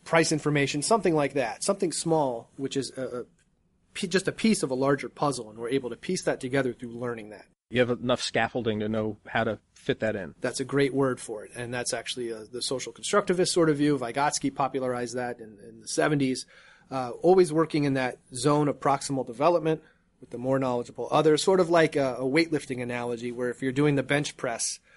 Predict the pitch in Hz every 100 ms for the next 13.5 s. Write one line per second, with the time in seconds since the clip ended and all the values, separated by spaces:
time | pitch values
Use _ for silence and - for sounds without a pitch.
0 | - - _ 135 151 165 175 151 160 170
1 | - 160 156 131 139 127 - 139 127 131
2 | 123 - - 139 131 110 113 110 117 139
3 | 143 143 - 135 127 123 - 160 165 151
4 | 139 - - - 180 151 170 165 139 -
5 | 165 160 165 - 139 151 156 147 - 143
6 | - 131 110 - 117 - 190 123 - _
7 | - - - 135 - 139 180 165 156 139
8 | 131 135 139 120 98 - 120 131 143 143
9 | 131 131 113 131 123 _ - - _ 160
10 | 139 139 160 175 175 165 156 _ _ _
11 | _ - 156 - - 170 170 156 143 139
12 | 147 151 - 139 - 151 143 139 131 -
13 | 180 175 135 120